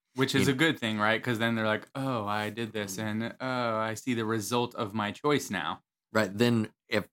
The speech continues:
Speaker 2: and again, if the cold is severe enough, 'cause what you're doing is you're, you're still providing safety and structure, right? 'Cause you still have the jacket.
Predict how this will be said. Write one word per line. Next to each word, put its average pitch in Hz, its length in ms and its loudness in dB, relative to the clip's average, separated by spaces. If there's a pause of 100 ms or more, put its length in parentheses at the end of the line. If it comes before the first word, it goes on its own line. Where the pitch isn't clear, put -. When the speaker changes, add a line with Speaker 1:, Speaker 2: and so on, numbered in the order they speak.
Speaker 2:
and 101 160 2
again, 101 320 2
if 87 120 -4
the 87 80 -4
cold 90 260 -4
is 101 100 -2
severe 147 220 -2
enough, 92 200 0
'cause 92 120 -8
what 98 140 0
you're 110 100 0
doing 123 300 2
is 85 160 -2
you're, 90 240 -2
you're 92 200 -2
still 107 300 0
providing 85 460 0
safety 98 440 -4
and 82 100 -6
structure, 110 440 -4
right? 78 260 -2
'Cause 92 120 -6
you 92 80 0
still 120 240 -2
have 117 340 2
the 87 60 -4
jacket. 76 440 -12